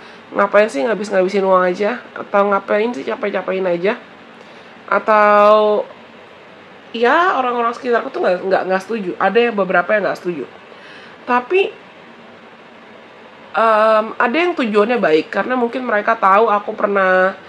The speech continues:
jatuh atau dulu aku nggak terlalu fokus di bidang itu. Cuman hatiku tuh mau. Nah, em, ketika akhirnya aku balik ke skating lagi, aku merasa banyak hal yang aku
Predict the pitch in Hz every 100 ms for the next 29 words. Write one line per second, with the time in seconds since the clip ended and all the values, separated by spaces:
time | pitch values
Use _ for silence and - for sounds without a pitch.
0 | - - - - 190 175 - 254 277 277
1 | 294 285 - - 196 - 196 196 190 190
2 | 185 196 196 214 208 - 190 - 220 220
3 | 180 - - 196 190 185 185 185 185 180
4 | 180 180 247 247 247 233 262 - 208 196
5 | 196 208 254 233 226 226 233 233 - -
6 | - - - - 311 359 349 - 226 -
7 | - 254 269 233 170 - - - - -
8 | - - - - - 175 160 - - -
9 | - - - - - - - 240 247 247
10 | 240 240 240 240 240 240 233 233 233 302
11 | 294 381 339 269 254 240 214 180 185 208
12 | 202 202 220 233 202 135 202 - - -
13 | 226 285 247 247 269 202 196 190 - 277
14 | 262 196 180 170 - - - 214 - 226
15 | 226